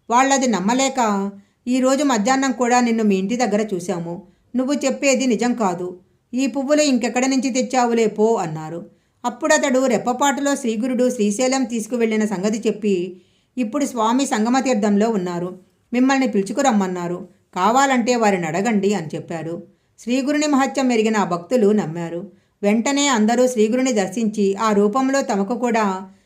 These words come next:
మల్లికార్జునుడే దర్శనమిచ్చారని స్తుతించారు. తరువాత పదిహేను రోజులకు శ్రీశైల యాత్రకు వెళ్ళిన పురవాసులు తిరిగి వచ్చి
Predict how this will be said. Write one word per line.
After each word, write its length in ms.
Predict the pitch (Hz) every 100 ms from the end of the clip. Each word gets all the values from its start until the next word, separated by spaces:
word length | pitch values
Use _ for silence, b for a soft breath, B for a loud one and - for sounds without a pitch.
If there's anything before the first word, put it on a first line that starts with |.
| B 196
మల్లికార్జునుడే 720 | 196 240 277 262 254 247 233
దర్శనమిచ్చారని 840 | 185 170 240 226 170 190 180 196
స్తుతించారు. 600 | 208 143 185 180 160 156
తరువాత 540 | 208 254 302 285 285 277
పదిహేను 300 | 226 233 208
రోజులకు 440 | 190 214 269 269
శ్రీశైల 400 | 254 208 202 262
యాత్రకు 480 | 269 269 262 247 254
వెళ్ళిన 260 | 240 214 208
పురవాసులు 560 | 202 180 233 240 247
తిరిగి 260 | 220 180 214
వచ్చి 600 | 226 208 202 180 175